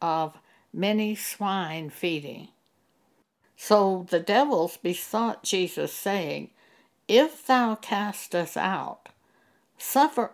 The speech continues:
us to go away into the herd of swine.'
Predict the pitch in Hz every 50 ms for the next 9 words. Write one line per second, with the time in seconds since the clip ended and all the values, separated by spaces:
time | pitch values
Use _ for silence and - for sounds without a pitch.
0 | - 196 190 185 180 - - - - 202 180 175 185 190 185 175 - - 175 170
1 | 160 175 202 240 247 220 185 185 185 - - _ 202 220 240 247 233 214 - -
2 | 190 185 185 180 175 - - 156 160 160 160 165 170 185 - - - - _ _
3 | _ - - 185 - - - - - 185 196 214 247 262 196 151 - 80 - -
4 | -